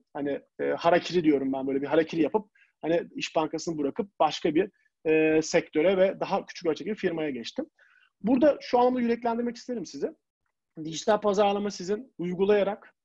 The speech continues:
öğrenebileceğiniz bir alan. Bu alanda kendinizi geliştirmek istiyorsanız da, e, harekete geçmek, e, ve denemek için, e, bence şeyinizi, imkanlarınızı zorlayın derim. E, ve hani zaten hani genel olarak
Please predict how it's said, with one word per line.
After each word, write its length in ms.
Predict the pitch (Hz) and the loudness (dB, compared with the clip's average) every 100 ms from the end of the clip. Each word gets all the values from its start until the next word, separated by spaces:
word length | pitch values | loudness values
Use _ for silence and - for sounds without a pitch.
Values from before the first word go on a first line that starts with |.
| _ | _
öğrenebileceğiniz 640 | 156 165 180 190 202 208 202 | 0 0 0 0 -2 -2 -2
bir 60 | |
alan. 220 | 196 233 - _ _ _ _ _ | -2 -4 -12 _ _ _ _ _
Bu 180 | 139 196 | -4 2
alanda 320 | 226 226 214 | 4 4 0
kendinizi 320 | - 190 202 196 | -6 -8 -8 -6
geliştirmek 420 | 196 - 202 196 | -6 -6 -12 -12
istiyorsanız 640 | - 208 196 - 170 147 | -10 -6 -6 -6 -6 0
da, 180 | 190 302 - _ _ - | 0 -2 -8 _ _ -2
e, 340 | 156 156 156 151 151 - | 0 2 2 0 -2 -6
harekete 480 | - 170 175 226 220 | -4 0 0 0 -2
geçmek, 760 | 170 185 180 208 220 - - _ - | 0 -2 0 0 -2 -2 -18 _ 0
e, 160 | 165 - _ - | 2 2 _ -2
ve 200 | 165 147 | -2 2
denemek 380 | 170 180 240 - | 4 4 2 -2
için, 320 | - 262 - _ _ | -8 -8 -8 _ _
e, 320 | 175 165 170 156 | 2 4 4 2
bence 220 | 190 196 | -2 -2
şeyinizi, 380 | 202 175 165 147 | -4 -6 -6 -6
imkanlarınızı 560 | 175 180 160 156 185 | -6 -6 -4 -4 -6
zorlayın 420 | 175 165 160 156 | 0 2 2 0
derim. 220 | 147 123 - _ _ _ - | -2 -6 -12 _ _ _ -4
E, 80 | 160 160 160 165 165 160 165 | -2 0 0 0 0 0 0
ve 80 | 208 | 0
hani 300 | 190 202 - | 2 -2 -4
zaten 380 | 156 185 185 185 | -2 0 0 -2
hani 260 | 185 185 180 151 | -4 -6 -8 -6
genel 220 | 165 185 | -2 -2
olarak 400 | 190 190 190 - | 0 0 0 -4